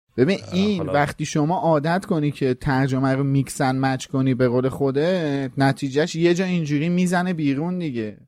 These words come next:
Speaker 2: آره.
Speaker 1: هوکرز تو چجوری همچین چیزی ترجمه کردی آخه؟
Speaker 2: حالا می‌گم بذار به اون جالب‌ترش هم تازه میرسم، الان دوباره لذت ببریم. ولی قبلش
Speaker 1: به به.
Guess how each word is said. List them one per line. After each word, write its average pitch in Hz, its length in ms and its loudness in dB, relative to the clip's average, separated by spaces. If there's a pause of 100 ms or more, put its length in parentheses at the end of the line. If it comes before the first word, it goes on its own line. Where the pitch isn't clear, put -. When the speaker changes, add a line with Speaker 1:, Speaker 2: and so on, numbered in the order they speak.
(280)
Speaker 2:
آره. - 260 0
Speaker 1:
هوکرز 170 600 0
تو 214 180 -2
چجوری 170 540 0
همچین 285 380 0
چیزی 151 260 -2
ترجمه 127 500 0
کردی 110 400 0
آخه؟ 104 420 -14 (300)
Speaker 2:
حالا 98 240 -4
می‌گم 98 260 -4 (160)
بذار 95 240 0
به 98 80 2
اون 92 140 0
جالب‌ترش 98 600 2
هم 101 80 -2
تازه 95 240 -2
میرسم، 104 400 0
الان 95 320 -10 (400)
دوباره 87 480 -4 (380)
لذت 90 420 0
ببریم. - 340 -8 (220)
ولی 90 140 4
قبلش 104 680 0
Speaker 1:
به 135 100 -2
به. 117 180 0